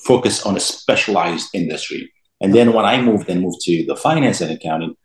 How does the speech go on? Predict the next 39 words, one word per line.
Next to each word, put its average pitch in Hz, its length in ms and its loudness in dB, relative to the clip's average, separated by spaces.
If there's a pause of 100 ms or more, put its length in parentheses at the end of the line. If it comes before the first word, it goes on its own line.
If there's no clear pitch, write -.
(140)
that 131 200 0
gave 123 120 2
me 104 140 2
a, 82 260 2
a - 60 -8 (120)
different 120 360 0
perspective, 85 720 -4 (360)
a 73 120 -4 (100)
different 101 340 2
knowledge. 92 540 -2 (380)
And - 120 -6
from 90 260 2
there, 117 420 0 (200)
um, 90 440 2
moved 117 420 4
to 92 320 0 (500)
banking. - 600 0
And 85 80 -10
that's 95 240 -2
a 98 100 -2
completely, 98 560 -2
in, 98 420 -4
even 147 280 2
within 110 260 2
the 90 100 2
banking, 90 380 -2
I 87 140 -2
moved 104 280 4
from 87 340 -2
different 110 440 -2
areas 107 600 0 (240)
just 143 240 2
to - 140 2
keep 127 240 -2
challenging 101 480 2
myself. 78 420 -2
So 78 160 -4
I 120 100 2
started 110 380 0